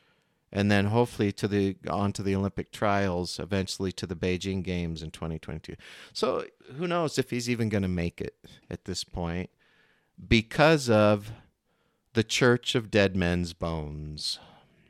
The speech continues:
David, what living, breathing thing did the church have to offer that young man? Nothing but a delay of his dreams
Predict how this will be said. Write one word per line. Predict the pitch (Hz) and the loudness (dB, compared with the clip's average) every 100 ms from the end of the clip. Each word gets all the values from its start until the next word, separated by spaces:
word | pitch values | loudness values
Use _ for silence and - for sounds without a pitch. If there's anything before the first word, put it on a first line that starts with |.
| _ | _
David, | 147 160 165 160 | 8 8 10 6
what | 143 165 - | 6 4 4
living, | 120 131 139 143 135 120 | 4 8 8 8 4 4
breathing | 107 117 120 117 104 | 4 6 6 6 4
thing | - - 123 104 85 82 92 | 2 4 6 6 4 0 -2
did | - 98 | 0 2
the | 98 | 2
church | - - 113 107 - - - - | 0 2 2 2 -2 -8 -8 -6
have | 110 104 95 | 0 2 2
to | - 107 | -2 0
offer | 90 113 - 87 80 87 | 2 2 0 -4 -4 -4
that | - 87 - | -2 -2 0
young | 90 85 82 | -2 0 -2
man? | 82 82 87 107 117 110 _ - - - _ _ | -2 -2 -2 -2 -4 -10 _ -20 -20 -20 _ _
Nothing | 123 131 147 165 151 | 4 6 6 2 2
but | 127 123 | 4 4
a | 113 | 4
delay | 95 98 98 107 117 | 2 2 4 6 6
of | 113 | 4
his | 98 101 95 | 2 -4 -6
dreams | - 92 87 78 80 80 - - | -4 -2 -2 -2 -6 -8 -6 -6